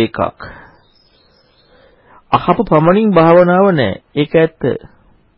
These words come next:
හැබැයි අහපු දෙයට අනුවයි භාවනාව තිබිය යුත්තේ. ඒ කියන්නේ බුදුරන් වහන්සේ කියපු දේ ද-, ධර්ම ශ්‍රවණය කරලා අපි ඉගෙන ගත්ත දෙයට අනුව ඒ කියපු දේ එකයි භාවනාව තියෙන්නට ඕන නැත්තේ. දැන් වෙන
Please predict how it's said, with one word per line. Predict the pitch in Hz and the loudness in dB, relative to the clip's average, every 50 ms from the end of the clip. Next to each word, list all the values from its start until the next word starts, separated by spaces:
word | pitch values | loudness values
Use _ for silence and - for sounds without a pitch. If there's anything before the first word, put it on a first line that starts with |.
| _ _ - _ _ _ - - - | _ _ -20 _ _ _ -20 -20 -10
හැබැයි | _ - 151 165 196 214 226 196 - - | _ -2 2 2 2 2 2 -2 0 0
අහපු | - 127 139 165 185 190 - 233 202 | 0 0 2 0 -2 -2 0 -2 0
දෙයට | 151 160 170 185 196 - | 2 4 4 4 2 2
අනුවයි | 214 175 160 160 180 214 233 254 254 269 | 2 2 2 2 2 4 4 4 4 4
භාවනාව | 247 190 180 175 165 156 147 135 127 117 110 104 | 2 2 4 4 4 4 4 2 2 0 0 -2
තිබිය | - 107 101 98 104 101 | -4 -8 -8 -6 -8 -8
යුත්තේ. | - - - _ _ _ - - - _ _ - - _ _ _ _ _ _ _ _ _ _ _ _ _ _ _ _ _ _ _ _ _ | -8 -12 -14 _ _ _ -18 -18 -18 _ _ -20 -20 _ _ _ _ _ _ _ _ _ _ _ _ _ _ _ _ _ _ _ _ _
ඒ | - | -6
කියන්නේ | 127 - 170 160 156 135 | -2 0 0 0 0 0
බුදුරන් | 135 143 143 156 170 170 170 170 | 0 0 2 4 4 4 4 4
වහන්සේ | 175 175 175 165 - 180 170 | 2 2 0 0 -2 -4 -4
කියපු | - 175 175 175 170 - 175 170 | -2 0 -2 -2 -2 -2 -6 -4
දේ | 160 165 180 214 | 0 0 0 0
ද-, | 233 170 139 127 127 - | 2 2 0 0 0 -2
ධර්ම | _ - 123 123 127 143 147 151 147 | _ 2 2 2 2 2 0 -2 -2
ශ්‍රවණය | - - - - 151 151 151 151 151 156 151 151 | -4 -8 -2 0 2 4 4 2 2 0 -4 -4
කරලා | 151 - 151 156 156 151 147 | -2 -2 0 0 2 0 0
අපි | 143 - 147 | -2 -2 -4
ඉගෙන | 127 127 139 139 147 | -6 -4 -4 -4 -2
ගත්ත | 143 151 151 151 _ 160 | 0 0 0 0 _ -4
දෙයට | 147 147 156 160 156 - | 0 0 0 0 2 2
අනුව | 160 131 131 135 143 165 185 233 330 320 - _ _ _ - - - - - - - _ _ | 2 2 2 2 2 2 2 2 2 -2 -10 _ _ _ -20 -20 -20 -20 -20 -20 -20 _ _
ඒ | 131 135 156 175 | 2 4 4 4
කියපු | 175 - 220 208 208 202 208 | 2 0 2 2 2 2 2
දේ | 185 185 196 202 185 | 2 4 4 6 6
එකයි | 170 165 - - 214 240 269 | 4 2 2 2 2 2 2
භාවනාව | 220 190 175 170 165 151 143 127 123 113 107 110 104 | 2 2 2 4 4 4 4 4 2 2 2 0 0
තියෙන්නට | - 113 107 107 104 104 104 104 - | -2 -6 -6 -6 -6 -6 -8 -8 -8
ඕන | 107 - - | -10 -10 -10
නැත්තේ. | 104 95 - _ _ - - _ _ _ _ _ _ _ _ | -12 -16 -18 _ _ -20 -20 _ _ _ _ _ _ _ _
දැන් | - 117 113 110 | 0 0 2 4
වෙන | 117 131 143 156 | 4 4 4 4